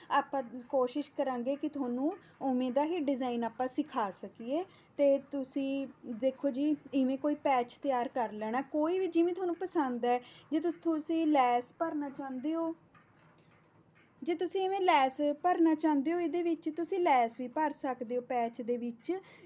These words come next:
ਜੇ ਤੁਸੀਂ ਬਟਨ ਲਗਾਉਣਾ ਚਾਹੁੰਦੇ ਹੋ, ਬਟਨ। ਤੇ ਤੁਸੀਂ ਐਵੇਂ ਖਾਲੀ ਵੀ, ਜੇ ਤੁਸੀਂ ਕੁਛ ਵੀ ਨਹੀਂ ਕਰਨਾ ਚਾਹੁੰਦੇ, ਬਸ ਇਵੇਂ ਖਾਲੀ ਪੈਚ ਰੱਖ ਕੇ ਕੱਪੜੇ ਨਾਲ ਅਟੈਚ ਕਰਕੇ ਤੁਸੀਂ ਬਟਨ ਵੀ ਲਗਾ ਸਕਦੇ ਹੋ।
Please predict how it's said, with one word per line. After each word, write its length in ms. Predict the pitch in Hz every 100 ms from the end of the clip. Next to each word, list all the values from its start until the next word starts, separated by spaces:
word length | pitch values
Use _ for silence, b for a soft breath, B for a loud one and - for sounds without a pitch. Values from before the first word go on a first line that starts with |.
| -
ਜੇ 140 | 330
ਤੁਸੀਂ 280 | 349 349 381
ਬਟਨ 440 | 269 277 262 262
ਲਗਾਉਣਾ 340 | 269 254 269 262
ਚਾਹੁੰਦੇ 340 | 277 269 269
ਹੋ, 40 | 320
ਬਟਨ। 320 | 247 226 277
ਤੇ 100 | 381
ਤੁਸੀਂ 260 | 381 359
ਐਵੇਂ 260 | 392 339 320
ਖਾਲੀ 440 | - 302 254 262
ਵੀ, 200 | 254 294
ਜੇ 160 | 294 302
ਤੁਸੀਂ 260 | 302 294 302
ਕੁਛ 260 | 285 247
ਵੀ 120 | 277
ਨਹੀਂ 100 | 330
ਕਰਨਾ 300 | 403 349 285
ਚਾਹੁੰਦੇ, 420 | 285 294 269 311 330
ਬਸ 240 | 302 294
ਇਵੇਂ 320 | 285 254 269
ਖਾਲੀ 440 | 262 269 240 233 247
ਪੈਚ 400 | 269 247 240 277
ਰੱਖ 320 | 233 214 -
ਕੇ 160 | 240
ਕੱਪੜੇ 460 | 254 247 - 247 240
ਨਾਲ 260 | 240 233 233
ਅਟੈਚ 340 | 233 233 226
ਕਰਕੇ 340 | - 226 233
ਤੁਸੀਂ 260 | 311 349 381
ਬਟਨ 380 | 247 233 226 220
ਵੀ 100 | 214
ਲਗਾ 300 | 208 208 202
ਸਕਦੇ 400 | 202 202 190
ਹੋ। 60 | 220